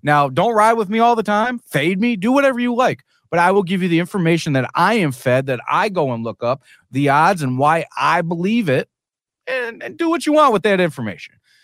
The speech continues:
So that is Cash the Ticket. I am Evan Jenkins. Welcome back from our very, very short hiatus and me begging, pleading, saying I would do whatever I could to keep talking about the golf. So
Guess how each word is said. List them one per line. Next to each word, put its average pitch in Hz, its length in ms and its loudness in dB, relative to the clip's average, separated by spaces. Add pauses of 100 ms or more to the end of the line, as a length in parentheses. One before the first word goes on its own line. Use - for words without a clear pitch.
(120)
So 151 140 -8
that 185 240 2
is 247 100 -4
Cash 240 300 -2
the 196 80 -16
Ticket. 180 440 -4 (600)
I 202 200 2
am 254 200 2
Evan 196 260 2
Jenkins. 127 680 -2 (520)
Welcome 254 580 2
back 220 520 0 (220)
from 131 160 -6
our 117 100 -4
very, 160 300 0
very 139 280 2 (260)
short 214 500 -2
hiatus 135 800 0 (100)
and 123 240 -4 (180)
me 127 160 0
begging, 107 520 -4
pleading, 101 580 -8 (220)
saying 143 340 -2
I 135 80 2
would 135 140 -2
do 151 100 0
whatever 143 320 0
I 131 80 -2
could 135 300 0
to 110 60 -8
keep 113 200 -4
talking 110 320 -2
about 98 220 -4
the 95 80 -10
golf. 85 340 -6
So 87 380 -10